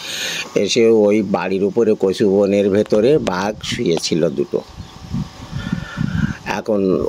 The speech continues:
ওই বাঘ ওরা যখন দেখেছে, মানে কে-, একটা মেয়ে ছেলে দেখেছিল, দেখে বাঘ বাঘ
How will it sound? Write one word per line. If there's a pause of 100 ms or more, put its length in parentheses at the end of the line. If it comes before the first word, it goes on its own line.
ওই
বাঘ (160)
ওরা
যখন
দেখেছে,
মানে
কে-,
একটা
মেয়ে
ছেলে
দেখেছিল, (680)
দেখে
বাঘ
বাঘ